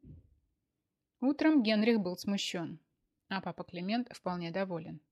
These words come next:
Теперь обратного пути у короля Франциска не было. С выплатой приданого Екатерины можно не спешить. И всё же Климент решил подождать немного, чтобы убедиться, что брак его племянницы скреплен беременностью.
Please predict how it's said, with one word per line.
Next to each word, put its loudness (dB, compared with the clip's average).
Теперь 0
обратного -2
пути -6
у -4
короля -2
Франциска -4
не -4
было. -10
С -8
выплатой 4
приданого 2
Екатерины -2
можно -4
не -6
спешить. -4
И 0
всё -2
же -2
Климент -2
решил 4
подождать 2
немного, -8
чтобы -4
убедиться, -2
что 0
брак 4
его 4
племянницы 0
скреплен -4
беременностью. -6